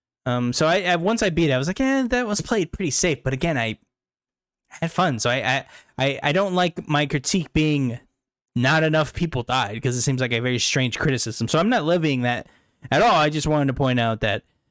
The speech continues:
I did find it safe, although I loved the game. So I don't really care. Anything you wanna talk about, specifically the epilogue? Of course,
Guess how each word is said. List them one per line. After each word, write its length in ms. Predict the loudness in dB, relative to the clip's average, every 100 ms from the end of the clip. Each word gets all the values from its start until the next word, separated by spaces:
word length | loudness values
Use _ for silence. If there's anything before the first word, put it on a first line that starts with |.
| -4
I 60 | 0
did 140 | 0
find 280 | 2 2 2
it 120 | 2
safe, 380 | 2 2 2 2
although 540 | 0 2 2 2 0 _ _ _ _ _ _ _ _ _ _ 0
I 60 |
loved 200 | 2 2
the 60 | 0
game. 220 | 0 -2 _ _ -4
So 240 | -2 -2 -6 -12 -4
I 60 |
don't 100 | -2
really 140 | -2 -2
care. 320 | -2 -4 -8 -16 _ _ _ _ _ _ _ _
Anything 420 | -2 0 2 2 2
you 100 | 2
wanna 140 | 2
talk 160 | 2 0
about, 220 | 2 0
specifically 320 | 0 -2 0 0
the 240 | 2 2
epilogue? 460 | 0 -2 -2 -4 -6 -16 -20 _
Of 80 | -4
course, 400 | 0 0 0 -6